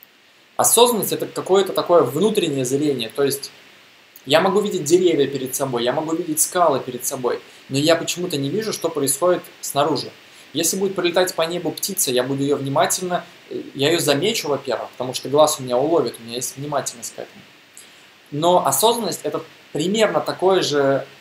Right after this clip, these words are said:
внимание только к тому, что происходит внутри. Это способность видеть незаметные прежде внутренние процессы, так скажем,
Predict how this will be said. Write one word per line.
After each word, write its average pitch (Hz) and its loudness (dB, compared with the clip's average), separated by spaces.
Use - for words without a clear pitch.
внимание 160 0
только 185 2
к - -8
тому, 160 2
что - -4
происходит 147 0
внутри. 139 -6
Это 156 2
способность 180 0
видеть 156 -6
незаметные 147 -2
прежде 160 -2
внутренние 147 -6
процессы, 131 -2
так 113 -10
скажем, 110 -6